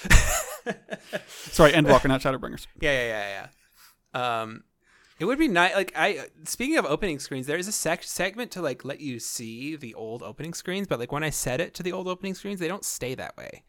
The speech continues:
Speaker 2: Oh, weird.
Speaker 1: I was like, "I wanna be," I'm, like, in Heavensward right now. I wanna see the old Heavensward opening screen. Also, the Heavensward opening music is, like, the best.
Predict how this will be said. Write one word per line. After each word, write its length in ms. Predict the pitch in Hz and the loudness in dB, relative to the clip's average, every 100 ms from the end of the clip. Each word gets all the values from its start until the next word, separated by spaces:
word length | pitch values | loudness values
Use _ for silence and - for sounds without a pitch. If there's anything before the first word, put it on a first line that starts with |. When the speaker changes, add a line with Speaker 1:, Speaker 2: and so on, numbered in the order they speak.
| _ _ | _ _
Speaker 2:
Oh, 80 | 196 | -2
weird. 380 | 165 143 143 127 | 0 0 -2 0
Speaker 1:
I 60 | 170 | 0
was 140 | 196 | 0
like, 140 | 202 - | -2 -2
"I 60 | 202 | 2
wanna 300 | 214 240 226 | 4 6 4
be," 280 | 196 202 | 0 -2
I'm, 120 | 165 185 | 0 0
like, 160 | 190 | 0
in 140 | 185 226 | -2 0
Heavensward 440 | 196 220 202 147 | 2 0 0 0
right 120 | 120 | 0
now. 140 | 123 139 | -4 -2
I 20 | |
wanna 220 | 175 202 | -2 -2
see 140 | - | -4
the 100 | 170 170 | -6 -6
old 240 | 151 160 | -8 -8
Heavensward 420 | - 156 170 160 | -6 -6 -4 -4
opening 280 | - 185 180 | -4 -4 -6
screen. 260 | 127 117 113 | -6 -6 -6
Also, 300 | - 165 170 | -4 -2 0
the 100 | 135 | 2
Heavensward 360 | 143 147 139 | 2 2 0
opening 320 | 123 127 127 113 | -2 -4 -4 -2
music 260 | 117 107 | -2 -4
is, 160 | 107 104 | -6 -8
like, 200 | 92 - | -10 -12
the 80 | 120 | -12
best. 500 | - - 107 - | -2 6 8 8